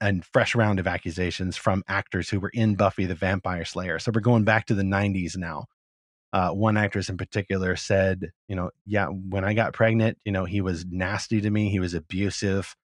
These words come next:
And he wrote me out of the, he wrote me out of the show with a sudden coma, you know, after I got impregnated by a demon." And, like,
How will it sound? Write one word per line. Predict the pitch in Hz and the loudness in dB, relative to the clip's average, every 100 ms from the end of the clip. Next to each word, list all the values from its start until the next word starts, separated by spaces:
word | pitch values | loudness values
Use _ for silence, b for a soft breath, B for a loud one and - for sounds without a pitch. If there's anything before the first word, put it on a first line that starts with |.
| _ _ - | _ _ -8
And | 92 | -4
he | 95 | -2
wrote | 101 120 120 | 4 4 4
me | 120 117 | 4 6
out | 123 127 | 6 6
of | 117 | 6
the, | 110 110 - | 4 2 0
he | 107 | 4
wrote | 127 127 | 4 6
me | 127 | 4
out | 131 | 4
of | 113 | 4
the | |
show | - - 127 117 | 2 4 6 6
with | 104 104 | 4 0
a | 104 | -2
sudden | - 139 127 113 | 0 2 4 2
coma, | - 123 120 98 82 | 2 4 4 4 2
you | 92 | -2
know, | 98 | -2
after | 101 104 | -2 -2
I | |
got | 104 107 | 0 2
impregnated | 101 110 113 117 110 101 | 0 0 2 4 4 2
by | 107 | 2
a | 92 | 0
demon." | 87 107 110 90 78 | 0 2 4 2 -2
And, | 87 | -8
like, | 85 | -8